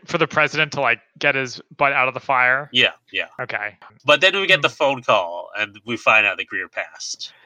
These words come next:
Speaker 1: Yeah, so at Greer's funeral, I was getting a little blue balls a little bit for continuity, because
Speaker 2: Oh.
Speaker 1: they were like, "He served his country, he had such a long career, he did so many interesting things," and I was waiting for, like, that time with the Red October,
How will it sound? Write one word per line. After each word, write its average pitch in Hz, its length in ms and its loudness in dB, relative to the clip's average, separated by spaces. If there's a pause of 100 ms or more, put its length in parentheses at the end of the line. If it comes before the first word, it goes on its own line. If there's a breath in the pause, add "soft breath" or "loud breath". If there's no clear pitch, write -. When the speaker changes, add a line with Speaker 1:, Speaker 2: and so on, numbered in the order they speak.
Speaker 1:
Yeah, 143 180 2
so 185 160 2
at 208 240 4
Greer's 233 260 0
funeral, 165 720 -4 (320)
I 156 80 0
was 151 140 -8
getting 208 200 2
a 202 40 -10
little 202 160 0
blue 175 260 -2
balls 160 320 2
a 147 60 -8
little 147 180 -2
bit 147 200 0
for 156 100 -12
continuity, 151 920 -4 (340 soft breath)
because 135 560 0
Speaker 2:
Oh. 104 240 6
Speaker 1:
they 196 40 6
were 196 140 8
like, 156 240 4
"He 170 160 -6
served 165 320 2
his 135 160 -6
country, 180 720 2 (160 loud breath)
he 175 160 -6
had 151 180 0
such - 200 -2
a 147 80 2
long 143 320 4
career, 185 600 4 (160 loud breath)
he 214 120 0
did 180 180 0
so 180 160 2
many 156 260 0
interesting 147 560 -4
things," 220 400 2
and 151 160 -4
I 143 60 4
was 147 200 -2
waiting 247 440 4
for, 135 580 0 (200 soft breath)
like, 175 200 2
that 185 180 4
time 180 240 4
with 180 100 -2
the 170 80 -2
Red 175 200 4
October, 165 720 0